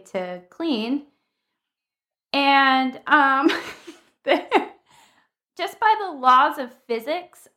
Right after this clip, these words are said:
I don't know how some of the poop got on the, like, where, how it ended up so high up on the walls. I don't know. How it wasn't on them, I don't know. Like, it was everywhere. And, like, I had to spend, like,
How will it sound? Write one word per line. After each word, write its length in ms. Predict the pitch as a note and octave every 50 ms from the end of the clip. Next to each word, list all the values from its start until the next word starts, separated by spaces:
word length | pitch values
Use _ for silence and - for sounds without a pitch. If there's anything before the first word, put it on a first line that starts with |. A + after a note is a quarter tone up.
| _ _ _ _
I 200 | - - D#4 F#4
don't 200 | G4 F4+ D#4 C#4+
know 220 | D4+ C#4 B3 B3+
how 720 | B3+ B3+ - B3+ C#4+ D4 C4+ B3+ B3 A#3+ A#3 A3 A3 - - -
some 160 | D4+ C4 A#3+
of 80 | A3+ A3+
the 80 | G#3+
poop 480 | G#3+ _ _ C4+ C4+ A3+ G#3+ G#3 - _ _ _ _ _ _ _ _ _ _ _ _ -
got 380 | A#3+ G#3+ G3+ G3 G3 - - -
on 180 | A3+ A3 G#3+ G#3
the, 160 | G3 G3 G3 - -
like, 180 | G#3 G3+ G3+ - G#3+
where, 640 | A3 B3 A#3+ A#3 A#3 A3+ A3+ A3+ A3+ A#3 A3+ - _ _ _ _ _ _
how 300 | - - D#4 E4+ E4 D4
it 60 | C#4+ B3
ended 260 | C#4 C#4 C4+ C4 B3+
up 220 | A#3+ A#3+ - -
so 240 | - - C4 B3+ B3+
high 220 | B3+ B3+ A#3 A3+
up 180 | G#3+ G#3+ G#3+ -
on 80 | G#3+ G#3+
the 80 | G3+
walls. 440 | G3 G#3+ A3 A3 G#3 G#3 G#3+ G#3+ G#3+ -
I 160 | - A3+ A#3+
don't 240 | A#3+ A3+ G3+ G3+ G3+
know. 540 | A3 A#3+ A#3+ A#3+ A#3+ A#3 A#3 A#3 A#3 A#3+ A#3 _ _ _ _ _ _ _ _ _ _ _ _
How 280 | D#4+ D4 D4 D4 C#4+ C#4+
it 40 |
wasn't 280 | C#4+ C4+ B3+ C#4 - -
on 320 | A3+ A3 G3+ G3 G3+ G#3+
them, 400 | B3 C#4 D#4 D#4 D#4 D#4 D4 C#4+ -
I 180 | - A#3+ B3
don't 300 | A#3 A#3+ A3 G#3+ - A#3+
know. 640 | A#3+ A#3+ A#3 A3+ A3+ A3+ A3 A3 A3+ G#3+ A#3 A3 - - _ _ _ _ _ _ _ _
Like, 120 | - -
it 80 | - D4
was 160 | A#3+ A#3 A#3 - -
everywhere. 720 | C#4+ D4+ - B3 C4+ A#3+ A#3 G#3+ G3+ F#3+ F#3 F#3 F#3 - -
And, 220 | B3 A#3 A3+ G#3
like, 200 | - A3 G#3 G#3
I 100 | - B3
had 160 | D4 C#4+ B3 B3
to 60 | C4
spend, 460 | C4 - - C#4 B3+ A#3 A3+ A3 G#3+
like, 180 | G#3 G3 F#3